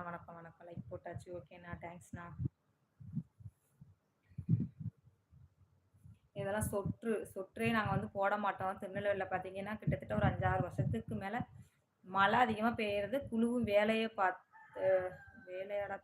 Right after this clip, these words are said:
தங்கை. ஆமா, நான் அன்னைக்கு காட்டு தோ-, தோட்டத்துக்கு நாங்க அன்னைக்கு வேலைக்கு போல, ஸ்கூல்ல லீவ் விட்ட மாதிரி ஒரு சந்தோஷம் இருந்தாலும், ம், தோட்டத்துக்கு ரெகுலரா வேலைக்கு போயிட்டு இருக்கோமா, அன்னைக்கு லீவுனோட அந்த ஸ்கூல் டயத்துல லீவ் விடுவாங்க பாத்தீங்களா,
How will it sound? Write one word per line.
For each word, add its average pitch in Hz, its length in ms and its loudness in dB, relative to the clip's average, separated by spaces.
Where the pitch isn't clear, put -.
தங்கை. 175 280 -8
ஆமா, 254 180 12
நான் 240 180 10
அன்னைக்கு 226 260 6
காட்டு 220 240 8
தோ-, 226 360 2
தோட்டத்துக்கு 220 520 2
நாங்க 180 180 -2
அன்னைக்கு 175 240 -8
வேலைக்கு 190 260 0
போல, 180 180 0
ஸ்கூல்ல 269 480 0
லீவ் 214 160 2
விட்ட 214 240 -4
மாதிரி 190 200 -2
ஒரு 226 80 -6
சந்தோஷம் 185 480 -6
இருந்தாலும், 170 480 -2
ம், 190 280 -4
தோட்டத்துக்கு 220 460 2
ரெகுலரா 208 440 4
வேலைக்கு 196 240 2
போயிட்டு 190 200 -8
இருக்கோமா, 185 300 -2
அன்னைக்கு 190 300 -4
லீவுனோட 208 480 -2
அந்த 220 200 4
ஸ்கூல் 262 280 -4
டயத்துல 202 320 0
லீவ் 220 180 -2
விடுவாங்க 190 300 -4
பாத்தீங்களா, 175 300 -6